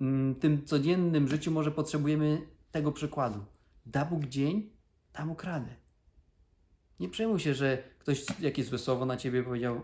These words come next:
oczerniał ciebie, e, w jakiś sposób prześladował, bo to też już się dzieje z powodu wiary. Jesteśmy prześladowani. Spójrz w niebo, spójrz na tą nagrodę, która jest w niebie. Tą nagrodą co jest?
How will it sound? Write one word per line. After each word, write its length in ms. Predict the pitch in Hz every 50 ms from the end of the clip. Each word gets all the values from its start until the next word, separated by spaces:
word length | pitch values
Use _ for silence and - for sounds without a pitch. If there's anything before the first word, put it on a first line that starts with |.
| - -
oczerniał 760 | 120 113 - - - 123 120 123 120 120 120 117 117 117 117 - _ _ _ _ _ _ _ _ _ _
ciebie, 440 | - 131 123 113 120 120 117 113 113 - - _ _ _ _ _ _
e, 280 | 123 117 113 113 110 127 - - _ - _ _ _ -
w 60 | 123
jakiś 240 | 117 113 - 139 -
sposób 340 | - - 123 - - 120 -
prześladował, 640 | - 120 - - - 117 113 117 120 120 127 120
bo 140 | 113 117 113
to 100 | - 131
też 260 | - - 120 117 -
już 100 | 127 -
się 140 | - 131 120
dzieje 160 | - 202 208
z 60 | -
powodu 360 | - - 117 120 113 120 117
wiary. 420 | 110 120 117 123 117 123 123 123 - -
Jesteśmy 340 | - - - - 123 120 120
prześladowani. 800 | 117 120 - 113 - - 123 120 120 117 117 117 117 120 123 123 - - - - - - - _ _ _ _ _ _ _ _ _ _ _ _ _
Spójrz 380 | - - - - 175 175 147 -
w 80 | -
niebo, 280 | 143 147 135 113 - 170 - - - _
spójrz 500 | - - - - 147 151 156 151 - -
na 120 | 147 131
tą 140 | 131 - 131
nagrodę, 380 | 131 131 120 143 135 135 135 127
która 140 | 127 - 127
jest 120 | 120 117
w 40 | 120
niebie. 220 | 120 110 107 110
Tą 120 | - 135 123
nagrodą 420 | 127 120 135 135 135 139 135 135
co 120 | - 135
jest? 280 | 143 151 147 - -